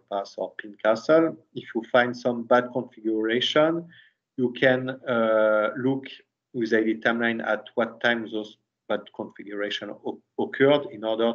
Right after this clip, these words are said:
to have some, uh, context on those modi-, on those modifications.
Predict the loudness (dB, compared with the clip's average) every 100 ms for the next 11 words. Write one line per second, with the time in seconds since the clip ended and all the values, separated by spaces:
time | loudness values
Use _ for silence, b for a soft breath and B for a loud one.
0 | 0 2 2 2 -4 -4 -2 -2 -4 -2
1 | -4 -2 -6 -8 -12 _ _ _ _ _
2 | _ _ -20 _ -20 -20 _ -20 -20 -20
3 | -20 -20 -20 _ -20 -18 -18 -18